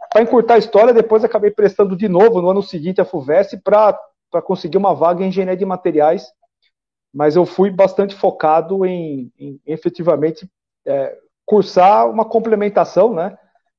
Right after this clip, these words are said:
É, imaginava eu na época, né, uma complementação, e mal sabia eu que aí sim eu ia ter uma formação mais com, com a parte de fundamentação, né, de como é que se comporta polímeros lá em São Carlos,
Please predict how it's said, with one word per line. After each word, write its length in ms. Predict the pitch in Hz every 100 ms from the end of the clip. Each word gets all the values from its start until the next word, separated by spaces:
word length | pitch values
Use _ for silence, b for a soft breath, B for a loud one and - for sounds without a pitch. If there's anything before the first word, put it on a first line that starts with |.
| _ _ _
É, 200 | 127 123
imaginava 540 | 156 165 147 165 170
eu 80 | 165
na 140 | 160 147
época, 240 | 160 -
né, 80 | 147
uma 120 | 143
complementação, 960 | - 165 165 156 165 151 - - 185 139
e 60 |
mal 300 | 123 127 160
sabia 420 | 160 175 151 165
eu 140 | 147 160
que 120 | -
aí 140 | 156
sim 240 | 190 - 185
eu 80 | 156
ia 80 |
ter 120 | - 160
uma 100 | 156
formação 680 | 156 156 147 - 156 143 - _ _ _ _ _ 139
mais 240 | 160 180
com, 180 | - 160 _
com 160 | - 151
a 100 | 151
parte 280 | 160 160
de 120 | 147 147
fundamentação, 1000 | - 180 170 160 170 165 147 - 156 170
né, 140 | 151
de 60 | 151
como 140 | 143
é 20 | 156
que 40 |
se 120 | -
comporta 500 | - 147 147 151 151
polímeros 600 | 147 143 135 185 151 147
lá 120 | 151
em 40 | 170
São 200 | - 151
Carlos, 540 | - 143 160 185 185